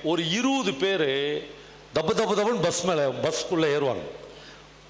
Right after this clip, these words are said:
ரெண்டு பேர் கையில பெரிய பெரிய மாலை இருக்கும். யாரோ சாவு வீட்டுக்கு போறாங்க. ஒரு குடும்பம் ஒரு டெத் வீட்டுக்கு போகுது. உள்ள ஏறின உடனே ஒரு அம்மா, ஒரு நடுத்தர வயது உள்ள ஒரு பெண்ணு,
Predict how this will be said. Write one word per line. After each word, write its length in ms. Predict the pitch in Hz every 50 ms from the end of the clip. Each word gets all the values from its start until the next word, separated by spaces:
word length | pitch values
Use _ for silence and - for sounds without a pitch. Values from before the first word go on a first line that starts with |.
| - - - 135
ரெண்டு 240 | 156 185 208 240
பேர் 140 | 190 233 233
கையில 280 | 226 196 202 214 220 220
பெரிய 240 | - 185 185 202 180
பெரிய 180 | 185 175 160
மாலை 340 | 143 160 185 214 226 214 175
இருக்கும். 240 | 123 - 87 80 78 - - - - - - - - - - - - - - - - - - - - -
யாரோ 240 | 135 156 175 214
சாவு 340 | 220 - - 202 233 262 254
வீட்டுக்கு 380 | 214 202 170 160 139 - 110 131
போறாங்க. 260 | 117 110 95 - - - - - - - - - - - - - - - - - - -
ஒரு 120 | - 123 -
குடும்பம் 440 | - 175 190 185 180 190 214 240 - - - - - - - - - -
ஒரு 140 | - 135 123
டெத் 280 | 165 202 196 - -
வீட்டுக்கு 360 | 226 196 185 135 151 107 107 117
போகுது. 200 | 107 85 82 - - - - - - - - -
உள்ள 320 | 180 226 254 262 254 226
ஏறின 320 | 202 202 202 208 196 190
உடனே 440 | 185 175 170 165 165 165 160 165 165 -
ஒரு 160 | 143 165 160 156
அம்மா, 340 | 160 175 185 185 175 160
ஒரு 160 | 160 156 147 147
நடுத்தர 460 | 160 170 202 - - 208 196 190 185
வயது 280 | 165 160 170 175 165
உள்ள 180 | 170 160 170 170
ஒரு 220 | 147 135 123 - -
பெண்ணு, 460 | - 135 135 135 131 131 131 131 127